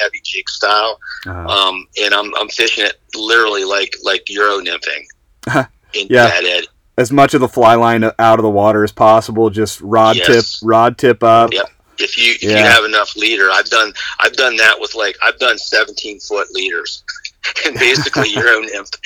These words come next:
Speaker 1: because, because they're in behind bridge. If I have a wearing pool with bridge pilings and I need to get it tucked in behind there, did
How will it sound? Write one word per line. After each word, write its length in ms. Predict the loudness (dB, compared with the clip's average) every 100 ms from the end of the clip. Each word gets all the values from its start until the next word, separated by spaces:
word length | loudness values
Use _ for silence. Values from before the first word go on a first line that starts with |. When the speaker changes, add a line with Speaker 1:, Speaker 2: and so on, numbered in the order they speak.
| -4 -4
Speaker 1:
because, 420 | -4 0 0 0 -2
because 180 | -2 0
they're 200 | 0 0
in 100 | -2
behind 280 | 0 0 0
bridge. 240 | -4 -4 -4
If 180 | -2
I 80 | 2
have 140 | 2 2
a 40 |
wearing 300 | -2 -2 -4 -6
pool 140 | -8
with 160 | -8 -6
bridge 240 | -6 -6
pilings 600 | -4 -2 -2 -6 -10 -14 -16 _ _ _ _
and 140 | -2
I 60 | -2
need 200 | -2 -10
to 40 | -4
get 200 | -2 -2
it 160 | -4
tucked 240 | -4 -4 -4
in 140 | -6
behind 340 | -6 -4 -2
there, 140 | -2
did 80 | -4